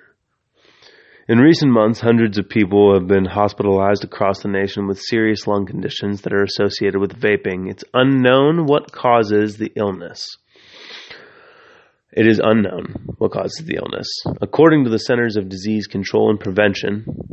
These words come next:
uh, the C D C P, um, most of the patients had a history of vaping T H C,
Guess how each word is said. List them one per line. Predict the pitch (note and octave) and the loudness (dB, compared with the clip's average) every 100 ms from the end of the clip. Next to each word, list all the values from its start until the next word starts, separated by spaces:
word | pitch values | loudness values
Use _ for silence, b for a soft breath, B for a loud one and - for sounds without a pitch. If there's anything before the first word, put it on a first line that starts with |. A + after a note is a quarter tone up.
| - - - _ _ _ _ _ _ _ | -18 -20 -20 _ _ _ _ _ _ _
uh, | - G2 F#2+ F#2+ | -4 -2 0 -2
the | |
C | F#2+ - G#2 | -4 -4 -4
D | G2 | -4
C | - | -8
P, | G2+ G#2 G2 G#2 _ - | -8 -6 -6 -8 _ -4
um, | G#2 G#2 G#2 G2+ G#2 G2+ G2+ G2+ G2 G2 - _ - B B B - | 2 4 4 2 0 0 0 -2 -6 -10 -16 _ -20 B B B -4
most | G#2 A2+ B2 - | 4 4 4 2
of | B2+ | 0
the | G#2+ | 0
patients | - G#2+ G#2 - G2 G#2 - | 0 2 2 0 -6 -6 -12
had | - G#2 G2 | -6 -2 0
a | F#2+ | 0
history | G#2+ A2+ - F#2 F2+ | -4 -6 -6 -6 -6
of | F2 | -6
vaping | - F#2 G2 G2 | -4 -4 -6 -8
T | - F#2 | -10 -6
H | F#2 - | -6 -8
C, | - - B2+ G#2+ _ | -12 -8 -8 -8 _